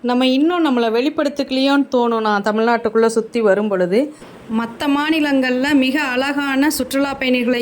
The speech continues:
ஈர்க்கக்கூடிய இடங்கள்னு அந்த மக்களால அடையாளப்படுத்தப்பட்ட இடங்கள் நம்ம போய் பார்த்தோம் அப்படின்னா, ஆ, நம்ம தமிழ்நாட்டை விட பல மடங்கு அது சாதாரணமா தான் இரு-, தெரியும். தமிழ்நாட்டுல நிறைய பிளேசஸ் ரொம்ப, ரொம்ப அழகான இடங்கள், உடலுக்கும் மனசுக்கும் புத்துணர்ச்சி தரக்கூடிய இடங்கள் இருக்கு. But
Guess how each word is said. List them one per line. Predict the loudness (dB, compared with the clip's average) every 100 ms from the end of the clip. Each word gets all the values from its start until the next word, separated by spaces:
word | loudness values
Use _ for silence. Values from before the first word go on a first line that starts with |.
| 2
ஈர்க்கக்கூடிய | 0 -2 -6 -2 0 2 0 0
இடங்கள்னு | 0 -2 0 0 0
அந்த | 0 0 2
மக்களால | -2 -4 -4 -2 -2 -2
அடையாளப்படுத்தப்பட்ட | -2 -2 -4 -4 -6 -4 -6 -2
இடங்கள் | -2 0 0 -2 -4 -8 -12 -4
நம்ம | 0 0 0
போய் | -2 -4
பார்த்தோம் | -4 -8 -6 -4
அப்படின்னா, | -4 0 0 0 -2 -6 -16 -14 -6
ஆ, | -4 -4
நம்ம | -2 0 2 2
தமிழ்நாட்டை | -2 -4 -4 -2 -4 -4
விட | -2 -4
பல | -4 -4 -2
மடங்கு | -2 0 0 0
அது | -2 -4
சாதாரணமா | -4 -2 -2 0 0 -2
தான் | -4 -2
இரு-, | -4 -4
தெரியும். | -6 -4 -8 -10 -14 -20 -20 -20 -2
தமிழ்நாட்டுல | 0 2 2 2 2 2
நிறைய | 4 4 2 4 2
பிளேசஸ் | 2 0 0 -4 -2
ரொம்ப, | -2 2 4
ரொம்ப | 4 4 4
அழகான | 2 2 2 2
இடங்கள், | 2 0 0 2 0 0 -6 -20 -8
உடலுக்கும் | -4 -2 -4 -2 0 2
மனசுக்கும் | 2 0 -2 -2 -2
புத்துணர்ச்சி | -2 -2 0 0 -2 -4
தரக்கூடிய | -2 -2 0 2 2
இடங்கள் | 0 0 0
இருக்கு. | -2 -2 -2 -2 0
But | -2